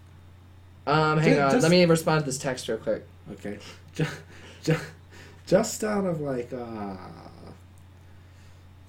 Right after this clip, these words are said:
Speaker 2: hmm, just, uh, just as, like, a point or whatever, as a the-, theory out of, um, I don't <laughs> know the word.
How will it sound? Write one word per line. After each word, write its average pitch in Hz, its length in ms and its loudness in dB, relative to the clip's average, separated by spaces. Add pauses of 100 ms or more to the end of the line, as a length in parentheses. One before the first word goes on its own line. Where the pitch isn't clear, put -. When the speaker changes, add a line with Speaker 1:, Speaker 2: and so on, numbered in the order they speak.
(120)
Speaker 2:
hmm, 104 400 -8 (220)
just, - 280 -10
uh, 147 140 -8 (2500)
just 202 200 -8
as, 214 140 -2
like, 151 240 0
a 117 100 -6
point 120 760 -8
or 107 100 -6
whatever, 104 340 -6
as 104 180 -6
a 98 80 -8 (160)
the-, 139 180 -8 (200)
theory 170 380 -2
out 147 160 -8
of, - 120 -12
um, 107 200 -18 (760)
I 262 100 -2
don't - 140 -6
<laughs> 269 80 2
know 170 60 2
the 139 60 2
word. 131 420 -2